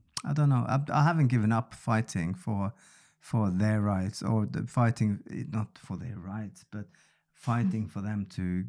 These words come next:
Speaker 1: get out and up and above. But
Speaker 2: It's been really interesting to talking to you, Per, and hear your thoughts on this, because you have a very different and unique perspective coming from, you know, a very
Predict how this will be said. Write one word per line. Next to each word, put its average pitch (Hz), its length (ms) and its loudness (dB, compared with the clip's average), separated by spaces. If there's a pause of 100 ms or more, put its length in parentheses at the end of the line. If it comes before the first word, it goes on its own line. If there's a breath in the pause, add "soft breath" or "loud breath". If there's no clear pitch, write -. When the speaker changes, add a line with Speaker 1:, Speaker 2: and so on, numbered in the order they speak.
(100)
Speaker 1:
get 104 200 -2
out 101 460 -2
and 101 240 -4 (180)
up - 420 -8
and 98 220 -4
above. 98 580 -6
But 92 200 -4 (1040 soft breath)
Speaker 2:
It's 190 140 2
been 269 140 0
really 262 140 2
interesting 220 340 4
to 170 80 2
talking 180 380 4
to 175 100 0
you, 165 360 4
Per, 175 80 0
and 165 220 4
hear 175 100 6
your 165 140 4
thoughts 208 320 -2
on 156 80 4
this, 165 160 -2
because 165 480 -4 (100)
you 180 120 4
have 180 120 2
a 180 60 2
very 185 240 4
different 175 460 0
and 170 120 2
unique 165 380 2
perspective 175 600 0
coming 165 300 4
from, 165 420 0 (460 soft breath)
you 185 100 4
know, 170 160 4
a 185 120 2
very 202 460 4